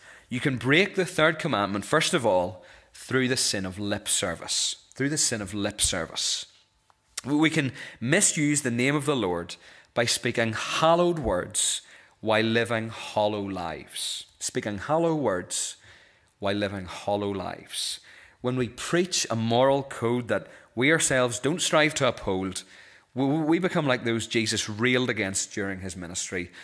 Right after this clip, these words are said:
a people who honour God with our lips, but whose hearts are far from him. This is the parent who requires her child to apologise to her,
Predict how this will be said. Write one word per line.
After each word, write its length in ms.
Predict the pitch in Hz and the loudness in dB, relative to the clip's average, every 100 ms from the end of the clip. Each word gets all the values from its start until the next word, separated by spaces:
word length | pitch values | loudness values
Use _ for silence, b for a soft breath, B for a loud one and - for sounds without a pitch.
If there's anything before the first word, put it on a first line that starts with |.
| B - | B -8
a 80 | |
people 300 | - 135 143 | -2 0 2
who 160 | 120 117 - | 2 0 4
honour 300 | 139 170 160 | 4 6 4
God 360 | 123 127 131 | 2 4 4
with 180 | 123 107 | 2 0
our 160 | 95 98 | 2 2
lips, 560 | 98 185 - - - B B B B B _ | 4 2 2 0 0 B B B B B _
but 140 | 107 | -6
whose 200 | 113 110 | -2 -2
hearts 580 | - - 127 110 - - | -4 -2 0 0 -2 -4
are 120 | 90 | -4
far 320 | - - 98 | -6 -6 -4
from 300 | 92 - 92 | -6 -6 -8
him. 340 | 87 87 71 - _ _ _ _ B B B B B - | -6 -10 -12 -18 _ _ _ _ B B B B B -6
This 120 | 143 | -4
is 80 | 139 | -4
the 60 | |
parent 500 | - 113 131 143 - - | -2 0 2 0 -6 -6
who 80 | 101 | -6
requires 540 | 95 107 107 107 - | -2 2 2 2 0
her 100 | 101 | -4
child 340 | - 107 110 | 0 2 2
to 120 | 104 98 | 0 -4
apologise 560 | - 113 127 131 123 | 0 2 2 0 0
to 180 | - 120 | -2 -2
her, 340 | 117 117 117 | 0 0 -2